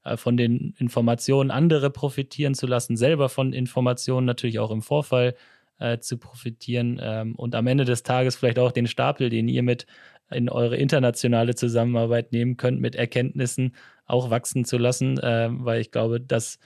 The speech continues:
ist ja am Ende des Tages auch dann wieder ein Ergebnis, äh, dass Informationen angereichert werden, die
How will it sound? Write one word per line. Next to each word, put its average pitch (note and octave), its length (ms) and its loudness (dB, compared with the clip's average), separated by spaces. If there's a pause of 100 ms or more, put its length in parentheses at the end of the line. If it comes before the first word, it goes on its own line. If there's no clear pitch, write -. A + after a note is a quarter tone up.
(300)
ist B2+ 140 -2
ja B2 120 4
am B2+ 120 2
Ende B2 180 2
des A#2+ 200 0
Tages B2 300 0
auch E3+ 140 2
dann A2 180 0
wieder A2 200 0
ein A2+ 160 0
Ergebnis, B2 640 -4
äh, A#2+ 280 -4
dass A#2+ 160 -6
Informationen A#2 760 -6
angereichert A#2 600 -4
werden, A2+ 260 -2
die A2+ 300 -4